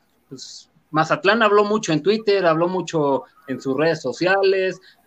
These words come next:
fue mucho la cuestión de, del boom, del cambio, la organización tomó algunas decisiones, llevar a Monarcas Morelia al nuevo equipo mazatleco, y bueno, decisiones como la de Palencia.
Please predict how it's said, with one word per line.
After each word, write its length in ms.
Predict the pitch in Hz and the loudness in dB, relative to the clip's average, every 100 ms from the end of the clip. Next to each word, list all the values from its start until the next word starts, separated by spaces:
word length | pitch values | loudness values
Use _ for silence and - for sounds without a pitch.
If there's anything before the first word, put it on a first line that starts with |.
| _ | _
fue 460 | 151 165 190 185 170 | 2 4 4 2 2
mucho 520 | 160 185 175 175 156 | 0 0 0 2 2
la 160 | 147 139 | 2 0
cuestión 600 | 143 - 151 160 175 165 | -4 -4 0 0 0 2
de, 240 | 147 127 | 0 0
del 180 | 131 135 | -4 -4
boom, 380 | 127 170 226 214 | 2 2 4 0
del 200 | 156 147 | -2 0
cambio, 520 | 156 156 160 165 170 | 0 2 0 -2 0
la 80 | 151 | -2
organización 760 | 135 139 131 135 147 147 165 | -2 -4 -4 -6 -2 -2 -2
tomó 200 | 151 147 | -2 -2
algunas 340 | 151 147 143 131 | -2 -2 -4 -4
decisiones, 520 | 131 143 247 269 202 | -8 -6 -4 -4 -4
llevar 280 | 156 156 156 | -2 0 0
a 80 | |
Monarcas 440 | 143 143 147 151 143 | -2 -4 -4 -6 -6
Morelia 460 | 143 139 147 135 - _ _ _ | -4 -4 -2 -4 -8 _ _ _
al 600 | 117 123 127 127 127 127 131 | -4 -2 -2 -4 -6 -4 -2
nuevo 540 | 143 170 160 156 147 | 0 0 0 0 0
equipo 440 | 147 - 170 156 147 | -4 -8 -8 -6 -4
mazatleco, 800 | 139 - 139 165 185 - 220 - - _ _ _ 165 | -4 -6 -4 -2 -2 -2 -4 -6 -20 _ _ _ -6
y 380 | 175 185 180 160 | -4 -4 -8 -2
bueno, 280 | 180 170 | 0 2
decisiones 600 | 165 160 165 185 208 196 | -2 -4 -4 -2 -2 -4
como 280 | - 165 160 | -6 -4 -2
la 80 | 165 | 0
de 80 | 165 | 0
Palencia. 520 | 170 175 165 151 | 2 0 0 -4